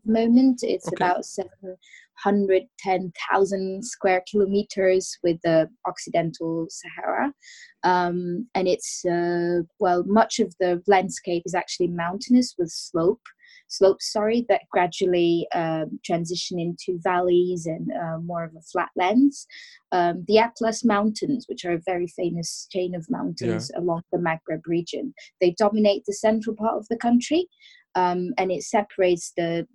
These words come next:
Speaker 1: the desert from the more, uh, fertile lands up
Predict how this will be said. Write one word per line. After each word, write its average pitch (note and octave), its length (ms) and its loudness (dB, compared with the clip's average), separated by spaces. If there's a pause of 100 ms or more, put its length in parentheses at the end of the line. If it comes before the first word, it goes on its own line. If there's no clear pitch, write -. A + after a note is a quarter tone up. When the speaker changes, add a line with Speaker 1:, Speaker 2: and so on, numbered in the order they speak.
(120)
Speaker 1:
the F3+ 80 2
desert E3 680 0
from F3 200 -4
the E3+ 80 -4
more, E3+ 440 -4 (120)
uh, D#3+ 260 -4 (160)
fertile E3+ 540 -4
lands D#3+ 420 -2
up - 160 -8